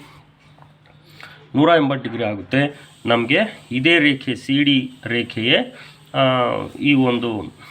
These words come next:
ಆ, ಈ, ಅಂದ್ರೆ ಈ ಒಂದು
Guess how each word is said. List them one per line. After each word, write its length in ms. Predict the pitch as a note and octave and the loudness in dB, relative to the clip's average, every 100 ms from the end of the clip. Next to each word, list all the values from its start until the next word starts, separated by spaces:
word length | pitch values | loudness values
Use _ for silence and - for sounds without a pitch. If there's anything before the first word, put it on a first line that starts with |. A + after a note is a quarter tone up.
| - | -20
ಆ, 840 | B2 A2 A2+ A2 G#2 G2+ G2+ - A#2 | -14 -8 -6 -4 -6 -10 -14 -16 -4
ಈ, 360 | A#2+ A2 G#2+ - - - - - - - - - | -2 -2 -4 -10 -20 -20 -20 -20 -20 -20 -20 -6
ಅಂದ್ರೆ 560 | C#3 C#3+ C3 - - - | -2 2 0 -2 -8 -2
ಈ 180 | D#3 C#3+ | 2 2
ಒಂದು 460 | C3+ C3 B2 B2 | 2 0 -2 -4